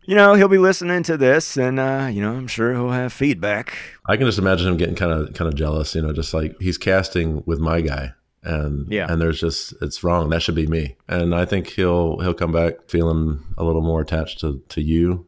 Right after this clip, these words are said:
Speaker 2: and to this podcast and to the listeners, I think. So it's a learning
Speaker 1: I'm not
Speaker 2: ex-
Speaker 1: sure how I feel about that. Yeah.
Speaker 2: <laughs>
Speaker 1: Huh.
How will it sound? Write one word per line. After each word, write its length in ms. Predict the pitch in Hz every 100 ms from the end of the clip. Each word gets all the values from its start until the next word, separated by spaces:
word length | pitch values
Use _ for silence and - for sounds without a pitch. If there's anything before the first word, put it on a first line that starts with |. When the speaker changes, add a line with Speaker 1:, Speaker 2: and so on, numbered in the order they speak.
| _ 76
Speaker 2:
and 340 | 78 76 73
to 80 | 78
this 120 | 78
podcast 600 | - 78 76 80 80 -
and 100 | 78
to 60 | 80
the 80 |
listeners, 500 | 78 78 - - 82
I 100 | 90
think. 320 | - - - -
So 320 | 80 78 78
it's 320 | 95 92 92 90
a 80 |
learning 200 | 104 113
Speaker 1:
I'm 40 | 110
not 80 | 165
Speaker 2:
ex- 80 |
Speaker 1:
sure 220 | - 185 165
how 160 | 165
I 20 |
feel 240 | 156 190 185
about 240 | 87 80
that. 640 | - - - 214 233 240 190
Yeah. 680 | 330 339 - 359 339 - 381
Speaker 2:
<laughs> 840 | - 370 359 - 330 - _ 320 - _ 311 - - -
Speaker 1:
Huh. 300 | - 135 92